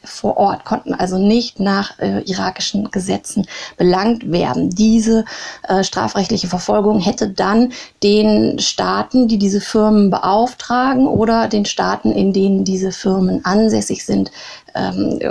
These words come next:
ob-, ob-, oblag dann diesen. Und hier sehen wir, dass es oft nicht zu strafrechtlicher Verfolgung kommt, weil es fehlende Interessen gibt. Im Prinzip sind die Mitarbeiter aber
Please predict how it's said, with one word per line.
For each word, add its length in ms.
ob-, 260
ob-, 460
oblag 500
dann 220
diesen. 320
Und 360
hier 320
sehen 320
wir, 120
dass 180
es 140
oft 320
nicht 340
zu 240
strafrechtlicher 880
Verfolgung 520
kommt, 300
weil 180
es 140
fehlende 400
Interessen 460
gibt. 200
Im 120
Prinzip 400
sind 220
die 80
Mitarbeiter 680
aber 220